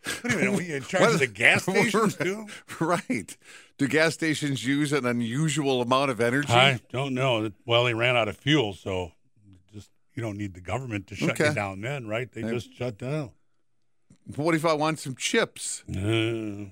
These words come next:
Speaker 1: shelters were opened and warnings were issued for people to get some, uh, place safe. Oh, someplace safe.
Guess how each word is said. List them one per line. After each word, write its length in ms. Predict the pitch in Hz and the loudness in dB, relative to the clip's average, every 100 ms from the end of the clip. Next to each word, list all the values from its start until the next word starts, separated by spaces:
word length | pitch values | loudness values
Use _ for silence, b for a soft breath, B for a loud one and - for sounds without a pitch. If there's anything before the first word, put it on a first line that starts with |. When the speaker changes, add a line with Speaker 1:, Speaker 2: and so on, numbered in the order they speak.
| - | -8
Speaker 1:
shelters 440 | - 175 170 170 143 | 2 2 2 -2 0
were 120 | 139 | 2
opened 300 | 147 160 165 | 2 2 -2
and 220 | 123 107 - _ _ _ _ _ _ | -2 -2 -6 _ _ _ _ _ _
warnings 360 | 143 175 165 | 2 2 2
were 100 | 147 | 2
issued 300 | 139 127 180 | 0 0 -4
for 120 | 151 127 | -2 0
people 240 | 156 147 | 0 0
to 80 | 131 | 0
get 200 | 131 131 | -2 -2
some, 280 | 143 127 123 | -2 0 0
uh, 200 | 117 110 | 0 -2
place 360 | - 113 104 | -4 -4 -6
safe. 580 | - - 165 160 151 _ _ _ _ - | -8 -4 -2 -2 -6 _ _ _ _ -4
Oh, 160 | 151 | -2
someplace 520 | - 147 143 151 151 | -2 -4 -2 -2 -2
safe. 420 | - 170 143 - | -4 -2 -2 -4